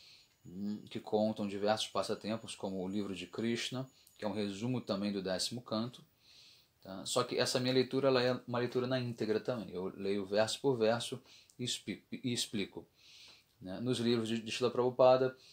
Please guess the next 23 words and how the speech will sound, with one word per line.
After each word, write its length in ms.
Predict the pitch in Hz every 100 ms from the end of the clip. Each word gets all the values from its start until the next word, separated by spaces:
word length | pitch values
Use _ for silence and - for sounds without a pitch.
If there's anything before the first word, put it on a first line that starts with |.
| - _ _
como 340 | 117 113 107
o, 960 | 104 101 101 101 98 95 92 90 82 -
o 60 | 104
livro 220 | 104 104
de 100 | 110
Krishna, 580 | - 147 165 - 95 - _ _ -
você 260 | 104 123
vai 220 | 110 110
encontrar 880 | 113 117 117 110 107 110 117 117 117
um 100 | 123
resumo, 520 | 113 131 107 98 82 - _ _ _ -
tá? 260 | 92 117 - - - _ -
Fica 240 | 123 135
mais 260 | 123 113 -
fluido, 400 | - 139 135 127
fica 220 | - 117
mais 180 | 110 -
fácil 380 | - 104 117 -
também, 420 | 101 95 107 123 _ - - - _
mas, 640 | 98 104 110 113 - - - _ _ 104
ah, 540 | 98 98 95 92 -
não 260 | 110 123 131
menos 600 | 110 107 110 113 - -